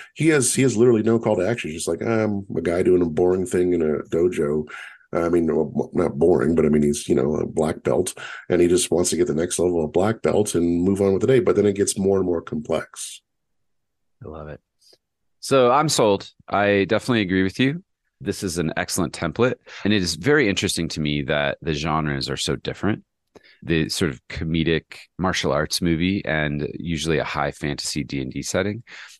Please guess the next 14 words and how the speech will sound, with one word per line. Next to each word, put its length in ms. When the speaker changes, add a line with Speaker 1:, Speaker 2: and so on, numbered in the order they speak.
Speaker 2:
But 380
it, 220
to 140
me, 440
underscores 520
the 80
point 440
that 220
when 80
we're 100
talking 420
about 380
narrative 420
storytelling, 840